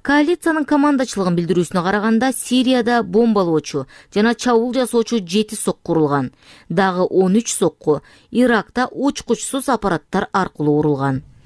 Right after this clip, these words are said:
Ирак бийликтери он сегизинчи апрелде Байжидеги мунай иштетүүчү заводдун ири бөлүгүнө көзөмөл кайтарылганын билдирүүдө.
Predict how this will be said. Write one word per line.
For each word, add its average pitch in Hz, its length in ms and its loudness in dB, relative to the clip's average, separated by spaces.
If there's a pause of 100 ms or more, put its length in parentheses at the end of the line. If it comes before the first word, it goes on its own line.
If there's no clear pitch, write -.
(160)
Ирак 269 340 2
бийликтери 233 500 2
он 240 280 2
сегизинчи 214 400 -2
апрелде 170 480 0
Байжидеги 180 720 0
мунай 214 400 2
иштетүүчү 240 500 -4
заводдун 233 640 2
ири 196 320 0
бөлүгүнө 254 480 2
көзөмөл 208 560 0
кайтарылганын 160 640 0
билдирүүдө. 151 600 0